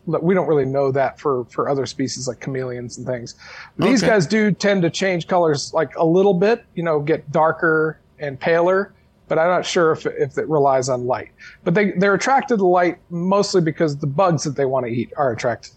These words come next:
Speaker 1: to the light.
Speaker 2: Mm.
Speaker 1: Uh, they would eat, they would eat bugs anywhere if there were plenty of bugs. But they're really unique, like you were suggesting, um, in that they're, it's an all-female species. Um, it, and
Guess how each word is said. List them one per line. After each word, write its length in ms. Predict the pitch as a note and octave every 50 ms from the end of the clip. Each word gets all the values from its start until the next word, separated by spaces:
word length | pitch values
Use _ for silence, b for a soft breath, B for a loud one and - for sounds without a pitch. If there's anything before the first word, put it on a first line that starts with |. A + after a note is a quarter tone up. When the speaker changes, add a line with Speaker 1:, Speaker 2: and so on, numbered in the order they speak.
| _
Speaker 1:
to 60 | -
the 80 | A2+ A#2
light. 300 | A2+ A2+ B1+ A#1+ - - _ _ b b b b
Speaker 2:
Mm. 240 | C3 C3+ C3+ C3+
Speaker 1:
Uh, 140 | C3 C3 C3
they 160 | C3 D3+ F#3+
would 140 | F3+ F3+ F3
eat, 180 | F3 E3+ D#3 -
they 140 | F3 F#3+ G3+
would 100 | G3+ F#3
eat 240 | F#3+ F#3 D#3+ -
bugs 380 | D3+ F3+ F3 E3+ D#3+ D3 C#3 D#3
anywhere 520 | F3 F3 E3 D3+ C#3+ C3+ C3+ C3 C3 C3 C3
if 120 | C3 -
there 160 | - D3 C3+
were 300 | B2+ C3 C3 B2+ B2+ B2 - - _ _ -
plenty 200 | - D#3 C#3+ C3+
of 100 | C3 B2 C3+
bugs. 320 | C#3 B2 - - - - _ B B B B B B B B B B -
But 140 | E3+ D3
they're 180 | - G3+ G#3 G3+
really 320 | G3+ A3 A3+ B3 C4 B3+
unique, 360 | A#3 A3 G3+ F#3+ F#3 G3+ F#3+ -
like 180 | F#3+ F3 - -
you 80 | G3+
were 80 | A3 G#3+
suggesting, 800 | - - F#3+ D3 C#3+ D#3 D3 C#3 C#3+ - - D#3 D3+ D3+ D#3 D3 - -
um, 240 | D3 D3 C#3+ D3 C#3
in 180 | C#3 D#3+ D#3+ D3
that 220 | D#3+ D3+ D3 -
they're, 300 | E3 D#3 D3 C#3 E3 D#3 - -
it's 180 | F#3 C3+ - F3+
an 80 | D#3 - -
all-female 920 | D#3 E3 F#3 G3+ G#3+ G#3 - - - G3+ G#3 G3 F#3 F3 E3 E3 D#3+ D3+ D3+
species. 760 | - - - - D3 C3+ C3 - - - - - - - - _ _ _ _ _ _ _ - - B B B B B B
Um, 500 | - C#3 C3+ C#3 C3 B2+ C3 C3 B2 - -
it, 200 | - C#3+ B2+ - -
and 280 | D3+ D3+ C#3+ C#3 C#3 C3